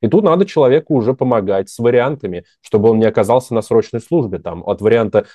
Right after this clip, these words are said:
прохождения медосвидетельствования, выявления каких-то заболеваний до варианта добиваться альтернативной гражданской службы. То есть я думаю, сейчас, с учётом того, что люди, ну, например, в большей части не смогут уехать из страны, вот заработает вот этот блокировка выезда, потому что с Ф С Б будет налажен контроль,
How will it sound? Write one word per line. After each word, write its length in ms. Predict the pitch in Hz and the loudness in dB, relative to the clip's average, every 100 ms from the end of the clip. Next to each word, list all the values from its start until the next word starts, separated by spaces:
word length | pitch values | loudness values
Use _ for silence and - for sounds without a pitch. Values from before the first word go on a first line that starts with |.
| _ | _
прохождения 520 | 104 123 110 117 113 | -2 0 0 2 0
медосвидетельствования, 920 | 110 104 - 120 120 110 - 107 107 101 | 0 -2 -4 -4 -4 -6 -6 -4 0 2
выявления 460 | 110 110 110 107 | 2 2 0 -2
каких-то 320 | 101 101 - | -4 -12 -8
заболеваний 600 | 101 104 104 101 113 165 117 | -2 0 2 2 2 2 0
до 260 | 101 123 - _ _ | 0 0 -2 _ _
варианта 380 | 110 113 117 120 | 0 0 0 -2
добиваться 460 | 113 110 101 101 | -2 0 -2 -4
альтернативной 540 | 101 104 110 104 110 101 | -8 -4 -6 -4 -6 -4
гражданской 520 | 104 107 113 - 95 | -4 -2 -4 -4 -12
службы. 380 | - 90 87 85 - _ | -14 -14 -10 -12 -12 _
То 40 | - | -4
есть 80 | 101 | 2
я 100 | 127 | 2
думаю, 240 | 151 151 | 4 2
сейчас, 380 | 143 139 170 202 | 0 0 0 0
с 80 | - | -2
учётом 280 | 135 139 123 | -2 -2 0
того, 100 | 135 | -2
что 160 | - | -2
люди, 180 | 262 262 | -2 0
ну, 140 | 110 101 | -2 -4
например, 540 | 95 107 110 110 101 | -4 -4 -2 -2 -4
в 460 | 98 101 87 98 95 | -8 -14 -12 -10 -2
большей 300 | 123 117 110 | 0 0 -2
части 280 | 113 104 107 | -2 -2 -4
не 80 | |
смогут 420 | 107 139 123 98 113 | -4 0 0 0 -4
уехать 340 | 110 107 - | -4 -4 -8
из 60 | - | -12
страны, 420 | - 110 214 285 | -4 -2 -2 -2
вот 200 | 135 90 | -6 -6
заработает 560 | - 101 101 95 87 | -2 0 0 -2 -6
вот 160 | 87 82 | -10 -10
этот 240 | 87 90 - - - _ | -8 -10 -12 -20 -20 _
блокировка 520 | 101 110 123 113 - 107 | -2 0 2 0 0 0
выезда, 460 | 156 254 208 196 | 2 2 0 -4
потому 300 | 190 - 156 | -6 -6 -6
что 160 | 143 139 | -6 -8
с 100 | - | -6
Ф 100 | 135 | -2
С 100 | 139 | 0
Б 120 | 151 | 0
будет 180 | 131 117 | 0 -2
налажен 460 | 123 127 120 117 110 | 0 2 0 -2 -6
контроль, 480 | 123 117 120 117 | -8 -4 0 0